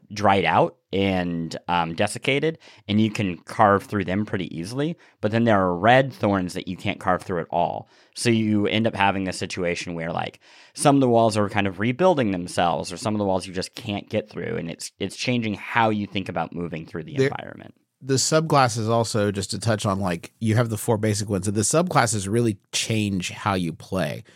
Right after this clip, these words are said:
Speaker 2: Like, for example, the, the gunner has one called Juggernaut, and Juggernaut's got the highest health,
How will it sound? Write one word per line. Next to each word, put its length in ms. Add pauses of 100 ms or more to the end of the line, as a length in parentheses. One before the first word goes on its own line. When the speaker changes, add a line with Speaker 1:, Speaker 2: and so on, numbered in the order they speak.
(380)
Speaker 2:
Like, 220
for 140
example, 520
the, 380 (100)
the 160
gunner 600
has 600
one 260
called 300
Juggernaut, 680
and 120
Juggernaut's 400
got 120
the 80
highest 400
health, 420